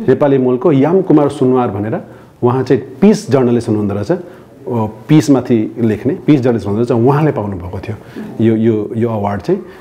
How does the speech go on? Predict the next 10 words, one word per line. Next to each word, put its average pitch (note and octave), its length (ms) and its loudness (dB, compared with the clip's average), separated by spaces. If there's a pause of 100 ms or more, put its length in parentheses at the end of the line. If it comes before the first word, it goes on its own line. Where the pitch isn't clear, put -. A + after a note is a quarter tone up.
(160)
यो E3+ 140 6
अवार्ड D#3+ 400 2
चाहिँ B3+ 400 0
तपाईँको D#3 420 0
ग्लोबल F3 360 6
पिस, F#3 500 -2
अ, - 40 -4 (680)
को E3+ 80 4
कन्ट्रिब्युट F3+ 560 4
गर्ने C3 400 0